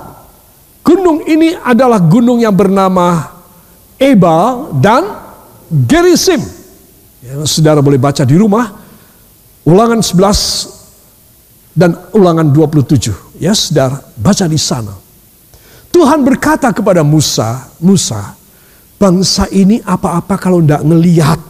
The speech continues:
Ora percaya ambil aku. Aku ya rodok repot,"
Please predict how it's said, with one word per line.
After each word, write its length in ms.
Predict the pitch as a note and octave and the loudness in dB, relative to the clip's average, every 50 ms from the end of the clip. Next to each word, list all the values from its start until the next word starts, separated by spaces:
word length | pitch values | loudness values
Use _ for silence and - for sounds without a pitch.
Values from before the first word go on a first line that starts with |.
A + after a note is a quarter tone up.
| - - - - - - - _ _ _ _ _ _ _ _ _ _ _ _ - | -20 -20 -20 -20 -20 -20 -20 _ _ _ _ _ _ _ _ _ _ _ _ 0
Ora 160 | A3+ A#3 A3+ | 2 2 2
percaya 560 | G#3+ - A#3+ A3+ A#3 - B3+ A#3+ A#3 A#3+ A3+ G#3+ | 2 0 -2 -2 -2 0 0 2 2 2 2 0
ambil 240 | F#3+ C#3+ D3+ D3+ | 0 0 0 0
aku. 240 | C#3+ B2+ - - A2+ - - - _ _ _ _ _ _ _ _ _ _ _ _ _ _ _ _ _ _ _ _ _ _ _ | -2 -4 -6 -8 -16 -16 -18 -20 _ _ _ _ _ _ _ _ _ _ _ _ _ _ _ _ _ _ _ _ _ _ _
Aku 320 | - A#3 A#3+ - F4 E4 | -4 -4 -2 0 0 0
ya 240 | B3+ F3+ D#3+ D#3 D#3+ | 2 2 0 0 -2
rodok 400 | E3+ F#3+ G3 F#3 - F3 E3+ D#3 | -4 -4 -6 -4 -2 -2 -2 0
repot," 320 | G3+ B3 - - F3 A#2 | -2 -4 -2 -2 -4 -6